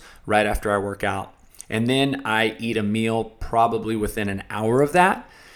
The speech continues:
And so that right there is the bulk of, like, timing your meals around a workout. And so, and, and then outside of that,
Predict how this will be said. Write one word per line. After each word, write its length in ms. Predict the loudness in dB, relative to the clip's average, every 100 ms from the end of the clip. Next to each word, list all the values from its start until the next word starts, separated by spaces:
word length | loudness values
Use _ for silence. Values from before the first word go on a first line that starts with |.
| -20 -20 -20 -20 -6
And 80 | -2
so 140 | 2
that 500 | 2 4 4 4 2
right 280 | 2 0 0
there 280 | 2 2 4
is 220 | 2 0
the 80 | -4
bulk 400 | 2 4 4 4
of, 240 | 0 0
like, 300 | 0 -2 -2 -8
timing 580 | -4 -2 0 -2 -2
your 520 | -4 -2 0 0 -2 -2 0 -2
meals 560 | -2 -2 0 0 -2 -4
around 420 | -4 -2 -2 -2
a 60 |
workout. 600 | -6 -6 -6 -6 -8 -8 -14 -16 -6
And 340 | -4 -2 -4
so, 500 | -6 -4 -2 -2 -6 -6
and, 160 | -6 -4
and 120 | -2
then 120 | 2
outside 440 | 4 4 2 0
of 100 | 2
that, 440 | 2 2 2 -2